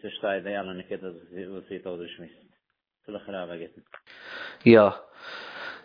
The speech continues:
Speaker 2: איך בין נאך געגאנגען, ביי מיר די גאנצע היסטאריע, די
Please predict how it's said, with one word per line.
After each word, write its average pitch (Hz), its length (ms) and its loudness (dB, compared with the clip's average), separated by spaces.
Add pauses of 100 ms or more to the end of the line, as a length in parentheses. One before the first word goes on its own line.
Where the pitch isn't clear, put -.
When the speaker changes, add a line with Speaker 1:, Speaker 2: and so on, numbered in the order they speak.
(100)
Speaker 2:
איך 214 140 10
בין 214 140 10
נאך 190 160 10
געגאנגען, 170 520 8
ביי 147 240 10 (100)
מיר 147 100 4
די 139 60 6
גאנצע 151 800 8
היסטאריע, 143 680 4 (520)
די 120 260 12